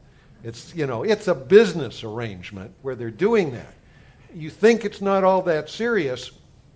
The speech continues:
In two thousand five, I believe it was, there was a report that at a Syrian air base, there was an, a missile base, there was an explosion that killed a bunch of Syrians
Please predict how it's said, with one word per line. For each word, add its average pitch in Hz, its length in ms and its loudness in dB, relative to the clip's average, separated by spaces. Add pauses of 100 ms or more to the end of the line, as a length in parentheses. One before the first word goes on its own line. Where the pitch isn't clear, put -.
(360)
In 139 300 -6
two 196 140 -2
thousand 180 640 4
five, 165 520 4
I 131 120 0
believe 127 400 -8
it 147 160 -10
was, 120 520 -4 (360)
there 175 120 0
was 151 220 -4
a 143 80 -4
report 180 680 6 (440)
that 160 580 0 (100)
at 165 160 0
a 135 120 -6
Syrian 202 500 0
air 180 180 0
base, 127 320 -6
there 147 100 -8
was 135 180 -8
an, 131 180 -8 (100)
a 170 160 -2
missile 180 360 -2
base, 127 320 -6
there 143 80 -6
was 131 180 -6
an 139 80 -8
explosion 131 840 -2 (520)
that 147 220 -6
killed 196 480 4
a 110 60 0
bunch 160 380 0
of 165 120 -10
Syrians 151 720 -2